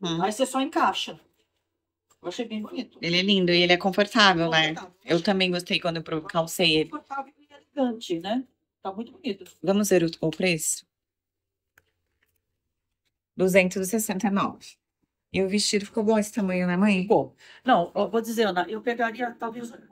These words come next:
Speaker 2: a mais. Por causa daqui, ó, pra passar aqui, ele passou com dificuldade.
Speaker 1: Tá, ok.
Speaker 2: Ah,
Speaker 1: Então,
Speaker 2: pegaria
Speaker 1: um
Speaker 2: um
Speaker 1: número a
Speaker 2: a
Speaker 1: mais. Você pegou o M,
Speaker 2: O M.
Speaker 1: isso?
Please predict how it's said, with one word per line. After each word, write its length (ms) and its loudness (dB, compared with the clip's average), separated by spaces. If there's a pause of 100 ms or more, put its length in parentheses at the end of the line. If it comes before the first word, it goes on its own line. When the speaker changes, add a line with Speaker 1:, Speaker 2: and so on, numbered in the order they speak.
(160)
Speaker 2:
a 140 -2
mais. 500 -8 (320)
Por 100 -10
causa 260 -4
daqui, 300 -6
ó, 180 -2 (140)
pra 120 -8
passar 280 -4
aqui, 160 -8
ele 80 -8
passou 240 -8
com 120 -8
dificuldade. 760 -8 (360)
Speaker 1:
Tá, 300 0
ok. 320 -4
Speaker 2:
Ah, 20 0
Speaker 1:
Então, 280 -2
Speaker 2:
pegaria 280 0
Speaker 1:
um 40 4
Speaker 2:
um 40 4
Speaker 1:
número 280 2
a 60 -2
Speaker 2:
a 40 -6
Speaker 1:
mais. 680 -2 (880)
Você 220 2
pegou 420 4
o 60 4
M, 460 4
Speaker 2:
O 60 0
M. 280 -2
Speaker 1:
isso? 220 -2